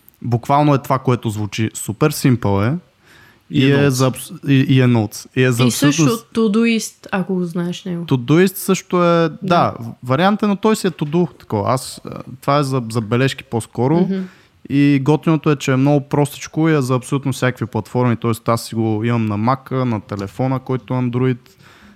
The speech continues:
Speaker 1: а, и си се синква перфектно, без никакви проблеми, където каквото и да пишеш. И си ги тагваш самите бележки просто. Това е, нали, че можеш да ги тагваш по някакъв начин.
Speaker 2: Аз, между другото, ползвам, а, това, което е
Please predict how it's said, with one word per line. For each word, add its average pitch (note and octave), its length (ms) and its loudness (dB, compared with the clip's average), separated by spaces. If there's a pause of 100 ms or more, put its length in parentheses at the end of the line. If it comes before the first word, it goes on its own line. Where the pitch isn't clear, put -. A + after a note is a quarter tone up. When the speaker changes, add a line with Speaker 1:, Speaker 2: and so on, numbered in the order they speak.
(160)
Speaker 1:
а, A2+ 360 -2
и A#2 120 0
си - 140 -10
се G#2+ 120 -6
синква A#2 520 -4
перфектно, A#2 600 -6
без G#2+ 200 -4
никакви - 240 -6
проблеми, A2 440 -4
където G#2 360 -6
каквото - 300 -8
и G2 40 -6
да F#2+ 80 -8
пишеш. - 840 -8
И D3+ 180 0
си C#3+ 160 -4
ги C3+ 120 -4
тагваш B2+ 420 -4
самите A#2+ 340 -4
бележки G#2 420 -6
просто. - 360 -10
Това G#2 180 -4
е, G2+ 40 -2
нали, G2+ 140 -6
че - 140 -12
можеш G2+ 220 -4
да G2+ 80 -8
ги G2 180 -8 (560)
тагваш G2+ 340 -4
по G#2 80 -8
някакъв F#2+ 300 -8
начин. - 300 -10 (300)
Speaker 2:
Аз, D3+ 260 -4
между G#3+ 200 -2
другото, G#3+ 360 -4
ползвам, F#3+ 600 0
а, D#3 280 0
това, E3 240 -4
което D3+ 500 -2
е - 20 0